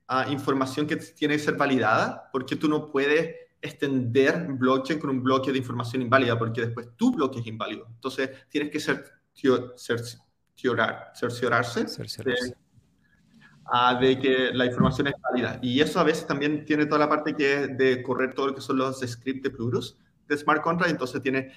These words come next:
Speaker 1: parte como de uso de memoria, parte toda la parte de lenguaje funcional que es de Haskell,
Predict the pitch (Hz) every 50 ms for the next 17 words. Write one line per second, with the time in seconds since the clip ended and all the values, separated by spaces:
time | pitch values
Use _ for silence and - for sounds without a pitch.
0 | - _ _ - 127 123 - - 135 123 - 127 117 117 117 117 - 117 113 -
1 | - 117 110 120 139 165 170 156 156 151 156 151 151 147 151 - - - - -
2 | 123 120 120 120 123 117 123 120 120 113 123 123 113 117 - 117 110 113 117 113
3 | 107 110 113 - - - _ - 117 110 113 113 - - 113 - - 117 117 117
4 | 117 120 117 117 113 117 - 113 110 110 113 113 - - _ _ - 113 110 113
5 | 113 110 - - 165 165 156 156 - - - - 147 147 151 156 151